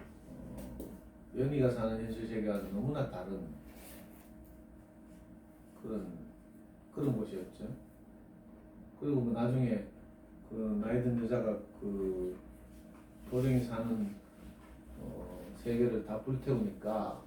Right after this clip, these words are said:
<clears throat> 연희는 버들도령과 함께 막 하늘로 올라갔다, 뭐 이런 이제 스토리라인을 가지고 있습니다. 여기서 이제 <clears throat> 굳이 이제 우리가 주목해 보자면 결국은 연희에게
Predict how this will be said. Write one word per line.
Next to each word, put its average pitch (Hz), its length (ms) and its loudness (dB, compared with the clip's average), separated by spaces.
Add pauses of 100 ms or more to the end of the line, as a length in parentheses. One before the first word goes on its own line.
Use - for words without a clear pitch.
<clears throat> - 1400 -2
연희는 120 400 6
버들도령과 107 500 4
함께 - 200 -2
막 - 340 -8 (260)
하늘로 117 320 2
올라갔다, 98 420 -2
뭐 92 120 -4
이런 220 400 0 (100)
이제 - 180 -12
스토리라인을 87 720 -6 (260)
가지고 - 200 4
있습니다. - 400 -12 (1800)
여기서 139 320 8
이제 113 440 4 (160)
<clears throat> 202 440 6 (1600)
굳이 143 400 8
이제 110 180 4
우리가 107 420 4
주목해 143 600 2
보자면 110 720 4 (100)
결국은 139 560 6
연희에게 139 960 8